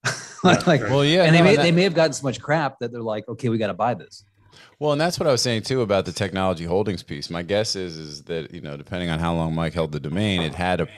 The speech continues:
Speaker 3: you know, it had that price tag on it for, uh, for ever, however long he owned it.
Speaker 2: Yeah.
Speaker 3: Um, and therefore they were probably eyeing it up for a while until they felt like, "Okay, hey, we've now got the, the,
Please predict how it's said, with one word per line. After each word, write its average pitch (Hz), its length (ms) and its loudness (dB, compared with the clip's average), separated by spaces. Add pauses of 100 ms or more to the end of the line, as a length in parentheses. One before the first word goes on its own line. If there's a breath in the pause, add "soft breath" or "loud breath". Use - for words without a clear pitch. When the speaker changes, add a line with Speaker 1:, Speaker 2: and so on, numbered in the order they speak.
Speaker 3:
you 98 140 -8
know, 76 120 -2
it 76 60 -4
had 90 200 0
that 90 160 0
price 90 260 0
tag 85 220 0
on 78 160 -2
it 73 100 -8
for, 73 420 -4
uh, 73 140 -4 (140)
for 78 240 -6
ever, 82 360 0
however 95 300 4
long 87 260 2
he 78 160 -4
owned 92 220 0
it. 73 160 -2 (400 soft breath)
Speaker 2:
Yeah. 82 280 -4
Speaker 3:
Um, 80 200 -6
and 85 520 -4
therefore 92 500 0
they 85 80 2
were 82 120 -2
probably 92 380 2
eyeing 80 300 -2
it 78 80 -2
up 101 140 2
for 85 180 -2
a 76 60 2
while 92 440 4
until 82 320 0
they 80 140 0
felt 80 260 0
like, 78 220 -4
"Okay, 85 360 0
hey, 87 200 2
we've 78 240 -4
now 85 260 -2
got 80 300 -2
the, 76 140 -4
the, 71 280 -6